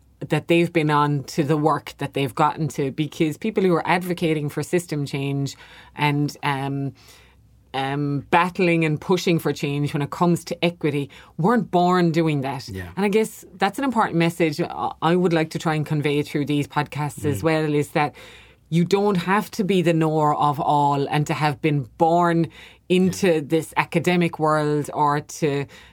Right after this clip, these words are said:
Speaker 1: be this highly, um, I suppose educated is the
Speaker 2: Yeah.
Speaker 1: wrong word, but, you know, person to advocate for change and to want to speak out against equity.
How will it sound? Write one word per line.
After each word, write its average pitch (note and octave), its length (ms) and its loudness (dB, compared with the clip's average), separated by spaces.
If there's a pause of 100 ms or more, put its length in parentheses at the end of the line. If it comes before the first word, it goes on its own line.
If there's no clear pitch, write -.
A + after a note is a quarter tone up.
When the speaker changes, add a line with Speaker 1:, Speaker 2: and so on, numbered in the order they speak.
(100)
Speaker 1:
be E3+ 480 2
this D3+ 260 -2
highly, E3+ 760 2 (340)
um, D3 400 -2 (220)
I E3 100 -8
suppose - 380 -8
educated E3+ 800 0
is D3+ 180 0
the A#2+ 80 -2
Speaker 2:
Yeah. D#3 60 0
Speaker 1:
wrong D#3+ 160 2
word, D#3+ 200 2
but, D3+ 220 -4
you E3 160 0
know, D#3 260 0 (220)
person F3 400 0
to - 160 -6
advocate E3+ 460 0
for E3 120 -4
change D#3 540 -2
and D#3 180 0
to E3 120 -2
want D3 180 -2
to D#3+ 80 -4
speak D#3+ 320 -2
out F3 180 2
against D#3 380 -2
equity. D3 420 -6